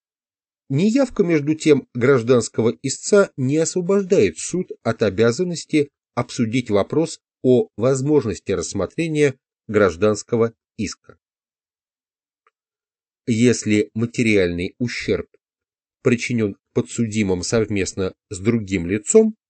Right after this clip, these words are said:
в отношении которого дело было выделено в отдельное производство, суд возлагает обязанность по возмещению ущерба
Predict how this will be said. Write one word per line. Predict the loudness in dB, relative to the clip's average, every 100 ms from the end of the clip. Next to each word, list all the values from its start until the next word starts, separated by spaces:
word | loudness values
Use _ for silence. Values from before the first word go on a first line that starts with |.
| _ _ _ _ -6
в | -4
отношении | 0 -2 0 -2 0 0
которого | -2 2 2 2 0
дело | 0 0 2
было | 0 0 0 0 _ _ -6
выделено | 0 2 2 0 0 -4 -6 -8
в | -2
отдельное | -2 0 0 0 -4 -6
производство, | -4 -4 -2 -4 -4 -8 -8 -8 _ _ _ _ _ _ _ _ _ _ _ _
суд | -20 -2 0 0
возлагает | 0 2 2 2 4 2 2 -4
обязанность | -4 2 0 0 -4 -6 -8 _ _
по | -2 0
возмещению | 0 -2 -6 -4 -4 -4 -6 -8 -8
ущерба | -10 -6 -2 -2 -2 -4